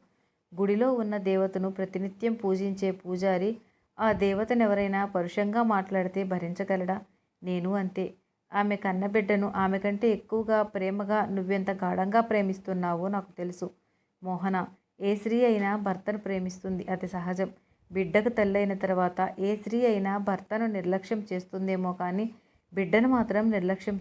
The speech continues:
చేయదు. హారిక బాబును వదిలేస్తుంది కానీ నన్ను మాత్రం వదిలేయదు. బాబును నువ్వెంతగా ప్రేమించినా అది క్షణంలో మర్చిపోతుంది.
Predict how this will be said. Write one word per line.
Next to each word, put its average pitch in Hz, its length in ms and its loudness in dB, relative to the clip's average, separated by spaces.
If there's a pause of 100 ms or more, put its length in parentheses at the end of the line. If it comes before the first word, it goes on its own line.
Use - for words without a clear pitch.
చేయదు. 180 280 -2 (440)
హారిక 202 400 2
బాబును 202 440 4
వదిలేస్తుంది 196 640 0
కానీ 185 340 0
నన్ను 190 300 0
మాత్రం 196 400 0
వదిలేయదు. 180 560 -2 (420)
బాబును 196 420 4
నువ్వెంతగా 196 580 2
ప్రేమించినా 190 760 -2 (360)
అది 208 200 2
క్షణంలో 214 580 2
మర్చిపోతుంది. 185 840 -2